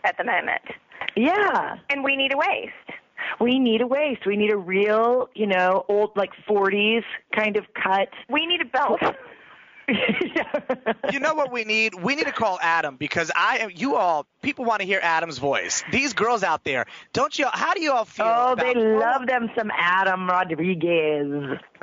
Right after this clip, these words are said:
Speaker 3: Right?
Speaker 1: Yes.
Speaker 3: Before we get him in, how do
Speaker 2: <laughs>
Speaker 3: y'all feel about him? What's the real scoop? <laughs>
Speaker 2: Oh, God,
Speaker 1: He's
Speaker 2: he's
Speaker 1: the
Speaker 2: the
Speaker 1: sweetest.
Speaker 2: sweetest boy on the
Speaker 1: He's the
Speaker 2: planet. He is
Speaker 1: sweetest.
Speaker 2: such a big, humongous sweetheart. He is
Speaker 3: All
Speaker 2: so
Speaker 3: right.
Speaker 1: He is the
Speaker 2: romantic, too. I mean, you
Speaker 1: Oh.
Speaker 2: should hear, like,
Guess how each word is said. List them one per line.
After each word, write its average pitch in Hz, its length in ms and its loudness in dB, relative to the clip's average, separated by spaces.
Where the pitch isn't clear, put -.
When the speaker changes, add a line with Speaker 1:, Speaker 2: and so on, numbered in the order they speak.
Speaker 3:
Right? 214 320 0
Speaker 1:
Yes. 165 520 -2
Speaker 3:
Before 294 300 -2
we 277 100 -2
get 226 140 2
him 233 100 0
in, 233 140 2
how 220 80 0
do 185 100 -4
Speaker 2:
<laughs> - 0 -
Speaker 3:
y'all 165 160 0
feel 156 240 -8
about 131 240 -2
him? 117 160 -6
What's 233 180 -2
the 170 100 -2
real 151 200 0
scoop? 117 320 -10
<laughs> - 40 2
Speaker 2:
Oh, 202 140 2
God, 185 200 2
Speaker 1:
He's 208 80 0
Speaker 2:
he's 254 160 2
Speaker 1:
the 233 60 0
Speaker 2:
the - 40 -2
Speaker 1:
sweetest. 320 320 2
Speaker 2:
sweetest 185 160 -12
boy 202 360 4
on 190 100 0
the 190 100 -2
Speaker 1:
He's 330 120 0
the 302 100 -2
Speaker 2:
planet. 185 400 0
He 302 60 0
is 262 40 0
Speaker 1:
sweetest. 220 500 0
Speaker 2:
such 226 240 2
a 190 100 2
big, 190 460 -2
humongous 185 440 -2
sweetheart. 160 580 0
He 302 160 0
is - 100 -2
Speaker 3:
All 214 160 2
Speaker 2:
so 202 100 0
Speaker 3:
right. 220 140 2
Speaker 1:
He 226 60 0
is 233 80 0
the 240 60 0
Speaker 2:
romantic, 208 800 0
too. 202 320 4
I 311 100 2
mean, 254 80 0
you 277 100 0
Speaker 1:
Oh. - 40 -4
Speaker 2:
should 247 220 -2
hear, 220 420 2
like, 196 340 0